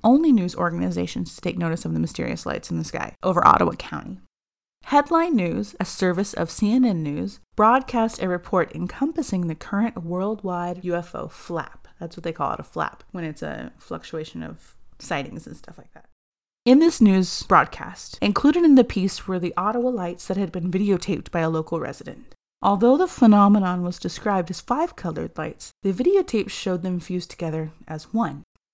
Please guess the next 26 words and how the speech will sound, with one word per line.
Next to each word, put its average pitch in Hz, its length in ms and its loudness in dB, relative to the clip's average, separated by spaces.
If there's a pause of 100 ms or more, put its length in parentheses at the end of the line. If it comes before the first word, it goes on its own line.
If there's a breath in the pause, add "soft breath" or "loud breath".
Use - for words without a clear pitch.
This 339 180 4
story 220 320 2
was 185 280 0
also 277 400 2
featured 170 500 -6
on 175 120 -2
the 185 80 0
television 190 680 -2
news 285 240 2
magazine 170 500 -4
Hard 277 340 -4
Copy. - 460 -16 (340)
If 170 140 -4
you're 180 120 4
as 170 100 0
old 220 240 12
as 247 120 12
I 381 180 8
am, 269 340 10
you 220 120 12
know 202 120 6
exactly 185 460 2
what 226 100 4
Hard 240 280 8
Copy 190 320 2
is. 180 260 2